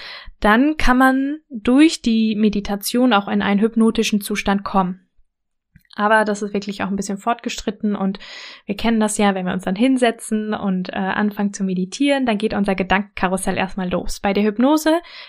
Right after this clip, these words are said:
ist es ein bisschen anders. Ich hatte letztens eine, die gesagt hat, das ist irgendwie so ein Zustand, dass man da ist, aber einfach mal nicht denken muss, die Gedanken sind einfach weg.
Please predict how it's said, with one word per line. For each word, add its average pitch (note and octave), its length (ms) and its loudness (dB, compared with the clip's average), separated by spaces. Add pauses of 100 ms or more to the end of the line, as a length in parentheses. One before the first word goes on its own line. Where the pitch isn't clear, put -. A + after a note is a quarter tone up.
ist C#4 160 -4
es C4 120 -4
ein A3+ 100 2
bisschen G#3 300 0
anders. A#3+ 340 2
Ich A#3 140 -4
hatte A3+ 160 -2
letztens A3+ 420 0
eine, G#3 280 2
die G#3 120 -2
gesagt G3+ 400 0
hat, G3+ 140 -2
das G3 160 -4
ist G3+ 140 -6
irgendwie G#3 340 0
so G3+ 140 -2
ein G3+ 340 2 (440)
Zustand, C#4+ 540 0
dass G#3+ 180 2
man F#3 220 0
da A3 240 0
ist, - 200 -4
aber A3+ 240 -8
einfach C4+ 540 -4
mal A#3 160 0
nicht A#3 260 -4
denken D4 400 -4
muss, A3+ 340 2
die B3+ 120 -2
Gedanken C4 480 0
sind A3+ 220 0
einfach G3 360 -2
weg. F3 360 -4